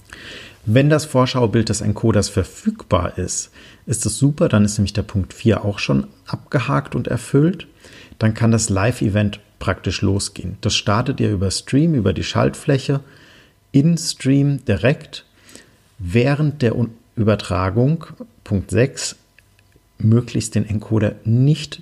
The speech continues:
disconnecten. Theoretisch ist ein Reconnect möglich. Ähm,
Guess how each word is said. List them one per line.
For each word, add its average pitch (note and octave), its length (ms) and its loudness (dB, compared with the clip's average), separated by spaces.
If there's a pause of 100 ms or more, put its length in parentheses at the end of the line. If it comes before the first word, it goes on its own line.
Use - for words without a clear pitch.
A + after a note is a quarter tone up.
(140)
disconnecten. - 1000 -2
Theoretisch A#2 480 0
ist G#2 120 -6
ein G#2+ 60 2
Reconnect G2 720 -2 (260)
möglich. C#3 840 2 (880)
Ähm, A2 320 2